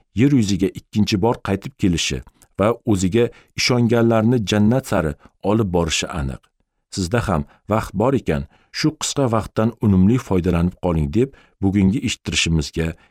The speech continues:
yakun yasaymiz. Bizning internet saytimizning manzili uch W nuqta najot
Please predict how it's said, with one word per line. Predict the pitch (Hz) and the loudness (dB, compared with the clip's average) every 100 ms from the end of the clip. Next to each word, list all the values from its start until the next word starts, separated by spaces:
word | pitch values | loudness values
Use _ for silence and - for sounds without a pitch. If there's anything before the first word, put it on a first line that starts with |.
| _ | _
yakun | 92 85 95 | -2 0 0
yasaymiz. | 80 71 69 65 64 - - _ _ - | 0 -2 -6 -6 -8 -10 -18 _ _ -6
Bizning | 82 107 117 - _ | 0 0 0 -4 _
internet | - 101 104 110 135 | -2 0 0 0 -2
saytimizning | - 98 98 92 82 110 95 | -2 -2 2 0 2 2 2
manzili | 80 73 71 92 139 - _ _ | 2 0 -2 -2 -2 -6 _ _
uch | - - | -8 -4
W | 98 82 95 87 85 78 | -2 0 0 2 0 0
nuqta | 76 - - 107 143 _ _ - | -2 -4 -4 -4 -4 _ _ -2
najot | 85 82 87 101 | 0 0 0 -2